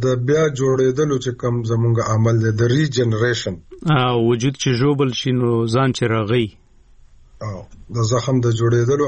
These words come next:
Speaker 1: عمل، دا سس شي.
Speaker 2: مهم.
Speaker 1: دغسې که د سترګو په خلیاتو کې شکر جمع کېږي، نو بیا موږ ته دوندلاهټ یا دوندجن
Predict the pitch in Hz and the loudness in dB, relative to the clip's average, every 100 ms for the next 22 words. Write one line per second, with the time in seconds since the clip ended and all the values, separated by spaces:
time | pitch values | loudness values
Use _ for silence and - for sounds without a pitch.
0 | 123 123 123 120 117 135 127 - 147 127 | -2 -4 -4 -4 -2 -2 -2 -2 -2 -2
1 | - - 135 127 - - 165 139 127 110 | -2 -4 -6 -6 -12 -6 -2 0 0 -2
2 | - - - - _ - - - - 139 | -10 -20 -20 -20 _ -20 -20 -20 -4 0
3 | 151 - 147 147 135 127 - 160 147 139 | 0 0 -2 -2 0 -2 0 -2 -2 -2
4 | 131 135 131 135 131 123 120 127 117 131 | -2 0 0 0 -2 -2 -2 -2 0 0
5 | 123 123 120 120 135 127 123 117 117 127 | 0 0 0 0 0 2 2 2 2 2
6 | 127 131 131 123 - - - - - - | 2 0 -2 -6 -6 -20 -20 -20 -20 -8
7 | 113 117 127 120 123 117 143 151 - - | -2 2 2 2 2 2 0 -4 -10 -18
8 | - - 117 120 117 123 123 110 147 | -20 -8 -4 -2 0 2 2 2 0